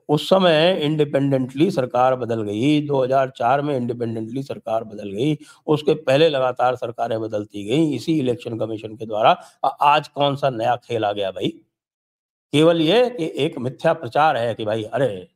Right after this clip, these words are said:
सारी इंस्टीट्यूशंस जो है, वो मोदी ने सबवर्ट कर दी हैं, सारी associations जो हैं, वो ध्वस्त हो गई हैं। जैसे कि पहले सारी जो associations, सारी institutions जो थी, वो पूरी तरह से स्वतंत्र हुआ करती थी।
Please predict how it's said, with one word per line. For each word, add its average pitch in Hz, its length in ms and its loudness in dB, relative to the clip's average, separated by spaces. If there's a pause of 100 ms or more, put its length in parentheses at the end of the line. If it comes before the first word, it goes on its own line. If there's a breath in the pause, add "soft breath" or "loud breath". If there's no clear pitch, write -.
सारी 120 320 -4
इंस्टीट्यूशंस 107 640 -12
जो 107 100 -12
है, 101 160 -4
वो 202 340 0 (360 loud breath)
मोदी 127 300 0
ने 185 260 2 (520)
सबवर्ट 120 500 -2
कर 98 180 -12
दी 92 160 -14
हैं, 87 280 -14
सारी 104 420 -8 (440)
associations 110 640 -8
जो 107 140 -8
हैं, 104 180 -2
वो 117 180 -2
ध्वस्त - 360 -4 (100)
हो 101 120 -8
गई 92 180 -12
हैं। 90 320 -12 (340)
जैसे 101 260 -4
कि 160 240 0 (380)
पहले 110 300 0
सारी 104 240 -6
जो 120 320 -12
associations, 107 800 -8
सारी 107 520 -6
institutions 101 640 -8
जो 98 140 -12
थी, 143 200 0
वो 123 120 0
पूरी 110 280 -8
तरह 95 240 -10
से 160 140 -4
स्वतंत्र 117 420 -8
हुआ 90 160 -10
करती - 320 -20
थी। - 280 -20